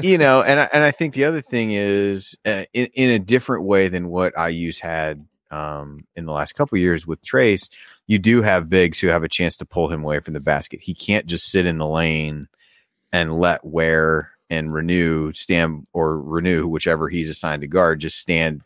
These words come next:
by the three-point line, um, because those guys have proven that they can make shots from there. So I think that's a positive and, and puts another dilemma on him defensively. I think that's really what you have to, you know, you have to do. And, and you do need,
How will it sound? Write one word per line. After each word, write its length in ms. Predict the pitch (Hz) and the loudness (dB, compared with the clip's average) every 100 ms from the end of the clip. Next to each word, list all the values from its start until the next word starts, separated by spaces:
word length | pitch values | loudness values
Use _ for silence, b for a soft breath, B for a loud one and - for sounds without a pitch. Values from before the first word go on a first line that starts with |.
| _ | _
by 140 | - 76 | -6 -4
the 120 | 71 | -6
three-point 440 | - 78 - 98 | -8 -4 -4 -4
line, 260 | 71 62 69 _ B B B B _ | -6 -12 -14 _ B B B B _
um, 680 | 80 73 71 73 73 78 - _ - | -2 -2 -2 -4 -6 -12 -18 _ -2
because 300 | 85 92 78 | 0 0 2
those 200 | 90 80 | 2 2
guys 220 | 85 78 | 0 -2
have 140 | 82 - | -6 0
proven 320 | 110 90 80 | 2 2 -2
that 140 | 78 | -4
they 120 | 82 | -4
can 140 | 78 78 | -4 -6
make 180 | 76 71 | -6 -4
shots 260 | 76 62 | -4 -6
from 120 | - 55 | -10 -14
there. 200 | 53 - | -14 -14
So 220 | - 76 - | -4 -4 -2
I 80 | |
think 140 | 92 101 | -2 2
that's 240 | 95 95 | 2 2
a 40 | - | -4
positive 440 | 92 82 78 80 | -2 0 0 -2
and, 140 | 85 - | -2 -4
and 160 | 87 | -6
puts 340 | - 90 - - | -4 -4 -4 -2
another 280 | 98 95 92 | 0 2 2
dilemma 400 | 85 82 85 78 | 0 0 -2 -2
on 140 | 76 | -6
him 160 | 76 78 | -8 -10
defensively. 540 | 78 82 76 - 76 | -12 -12 -12 -10 -4
I 80 | 76 | -2
think 280 | 127 110 - B B B B - | 0 -2 -4 B B B B -8
that's 140 | - | 2
really 140 | 120 98 | 4 6
what 180 | 92 | 4
you 80 | 78 | 2
have 200 | 82 78 | 0 -2
to, 260 | - 80 78 | -2 -2 -2
you 120 | - 85 | -2 -2
know, 60 | |
you 100 | 78 | 0
have 180 | 87 80 | 0 -2
to 80 | 82 | -2
do. 160 | 90 | 2
And, 100 | 92 | 2
and 160 | 104 135 | 2 2
you 60 | 131 | 2
do 260 | 110 123 | 2 2
need, 480 | 110 98 95 90 82 | 4 2 2 0 -4